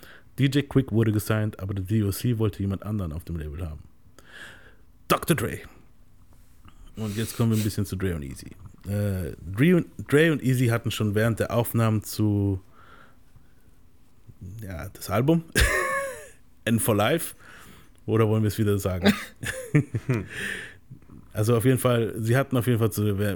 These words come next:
schon während dem Album Nigga Love Sex nicht mehr das beste Verhältnis. Ich werde es einfach wieder rückwärts spielen. <laughs> Äh, auch wenn es auf dem Song hier so scheint, also auf dem Song hier denkt man so, die Jungs haben richtig mega Spaß im Studio und so.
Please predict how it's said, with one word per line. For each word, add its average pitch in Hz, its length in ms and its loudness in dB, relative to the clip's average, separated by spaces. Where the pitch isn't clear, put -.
schon 113 140 -2
während 104 220 0
dem 98 320 -2
Album 101 240 -2
Nigga 98 260 -2
Love 87 180 -4
Sex 101 200 -4
nicht - 200 -8
mehr 80 80 -4
das 80 280 -8
beste - 320 -14
Verhältnis. - 600 -14
Ich - 100 -20
werde 85 140 -6
es - 80 -10
einfach 92 260 -6
wieder 101 100 0
rückwärts - 320 -10
spielen. - 240 -10
<laughs> - 1080 0
Äh, 107 300 2
auch 117 220 0
wenn 143 80 4
es 147 160 2
auf 127 100 2
dem 123 140 0
Song 127 220 2
hier 120 220 4
so 110 120 2
scheint, 113 560 -2
also 98 380 -4
auf 92 120 -10
dem 107 180 -6
Song 101 180 -6
hier 104 200 -6
denkt 95 260 -10
man 101 140 -6
so, 101 80 -6
die 92 160 -8
Jungs 98 240 -6
haben 101 120 -4
richtig - 280 -10
mega 90 220 -6
Spaß 101 460 -8
im 101 80 -10
Studio 120 420 -4
und 117 100 -6
so. 127 260 -4